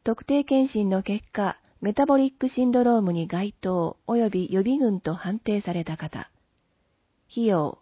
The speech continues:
無料。本人が健康状態を理解し、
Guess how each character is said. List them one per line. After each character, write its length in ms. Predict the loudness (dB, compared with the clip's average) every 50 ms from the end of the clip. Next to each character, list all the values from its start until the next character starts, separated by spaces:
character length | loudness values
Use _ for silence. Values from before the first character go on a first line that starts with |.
| _ _ -4
無 160 | -2 2 2
料。 380 | 4 4 4 2 2 -2 -4 -8 _ _ _ _ _ _ _ _ _ _ _ _ _ _ _ _ _ _ _ _
本 260 | _ 0 2 2 2 2
人 180 | 2 0 0
が 140 | 0 -2 -2
健 240 | 0 0 0 0 0 0
康 140 | 0 2
状 180 | 2 2 2 2
態 260 | 0 0 0 0 2
を 60 | 2
理 120 | 0 0 -2
解 280 | -2 -4 -2 -2 -4
し、 320 | -4 -4 -4 -2 -2 -4